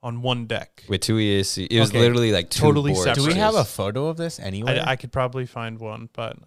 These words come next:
Speaker 3: That's
Speaker 1: uh,
Speaker 3: amazing.
Speaker 1: yeah, it was, it was a cool looking, it was a cool looking board, and he ripped it around. Like, he, he, he was riding in, like, the lazy river. Uh, and we couldn't keep up with him.
Speaker 2: No way.
Speaker 1: No, he was
Speaker 3: Yeah.
Speaker 1: ripping.
Speaker 3: Yeah,
Speaker 2: Wow.
Speaker 3: no, I mean, no doubt four-wheel drive gets you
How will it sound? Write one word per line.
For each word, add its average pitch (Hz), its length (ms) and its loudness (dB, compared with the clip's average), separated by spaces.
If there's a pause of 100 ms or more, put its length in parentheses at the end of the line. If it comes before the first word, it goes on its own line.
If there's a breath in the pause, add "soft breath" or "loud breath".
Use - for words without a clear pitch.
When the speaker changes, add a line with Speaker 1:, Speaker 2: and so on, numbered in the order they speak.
Speaker 3:
That's 113 240 -4
Speaker 1:
uh, 113 40 -6
Speaker 3:
amazing. 92 360 -6
Speaker 1:
yeah, 117 240 -8
it 127 40 -8
was, 123 120 -12
it 143 120 -6
was 135 140 -4
a 135 60 -4
cool 120 260 -6
looking, 113 480 -12
it - 80 -14
was 127 140 -8
a 127 40 -10
cool 127 200 -8
looking 113 240 -12
board, - 380 -16
and 131 120 -6
he 147 120 0
ripped 131 260 0
it 127 100 -2
around. 113 300 -4
Like, 117 180 -6
he, 123 320 -8
he, 123 420 -8 (300)
he 131 140 -6
was 123 160 -4
riding 127 320 2
in, 123 120 -4
like, 120 160 -6
the 117 100 -10
lazy 117 260 -10
river. 120 380 -10 (520)
Uh, 113 180 -4
and 117 80 -8
we 127 100 -4
couldn't 120 220 -2
keep 110 180 -12
up 101 120 -10
with 117 120 -12
him. 123 120 -16 (320)
Speaker 2:
No 95 220 -2
way. 113 240 2
Speaker 1:
No, 123 180 -6
he 127 120 -6
was 113 120 -6
Speaker 3:
Yeah. 123 60 -6
Speaker 1:
ripping. 117 300 -10 (240)
Speaker 3:
Yeah, 123 160 2
Speaker 2:
Wow. - 60 2
Speaker 3:
no, 151 160 6
I 113 120 -2
mean, 131 340 -8
no 170 220 0
doubt 127 380 -2
four-wheel 113 260 -4
drive 101 400 -6
gets - 260 -8
you 98 300 -10